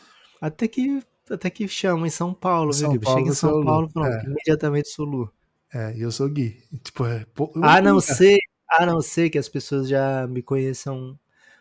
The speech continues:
Speaker 1: um pouco mais de podcast, aí me chamam de Neps, né, em São Paulo.
Speaker 2: Neps, é isso. Pô, é verdade. Esse, o único lugar que eu sou chamado de Gui é em São Paulo ainda, né?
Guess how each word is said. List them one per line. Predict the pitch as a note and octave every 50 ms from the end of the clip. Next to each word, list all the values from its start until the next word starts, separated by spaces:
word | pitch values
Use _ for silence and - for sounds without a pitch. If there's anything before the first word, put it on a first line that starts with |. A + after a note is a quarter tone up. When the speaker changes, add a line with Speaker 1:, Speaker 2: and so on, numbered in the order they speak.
| _ _ -
Speaker 1:
um | B2
pouco | A2+ - B2+ - - D3
mais | C#3+ C#3 C3+ C3+ B2+
de | B2+
podcast, | A#2+ C3+ C3 A#2+ - - C#3+ A2+ G#2 - A2+
aí | A2
me | A2+
chamam | A2 - B2 A#2+ A#2+
de | B2 C#3
Neps, | C3+ B2 G#2 G2 - - -
né, | G2+ G2+
em | G#2
São | G2+ - A2 G#2
Paulo. | G2+ B2 A#2 G#2 - -
Speaker 2:
Neps, | - _ - - - - - _ - -
é | B2 A#2 A2+ A2
isso. | A2 - - - - - - _ - - - - - _ _ _ _ _ _ _
Pô, | - F3+ D#3+
é | C#3 A#2+
verdade. | B2 F3+ F#3+ E3+ D#3+ D#3 D#3+ -
Esse, | - B2 - - -
o | E3+
único | F#3+ C#4 D#4+ D#4 E4
lugar | D4+ A#3+ G#3 G3+
que | F#3
eu | F3
sou | F3 E3+
chamado | E3+ F3 E3
de | E3+
Gui | D#3+ C#3 C3+ D3 D#3+ F3
é | F3+
em | F#3
São | - G3 G3 F#3+
Paulo | - D#3+ C3+ C3 C3 A#2+
ainda, | A#2+ A#2+ A#2+ A#2+ A#2 A2 G#2+ G#2 G#2+
né? | A2 A2 A2+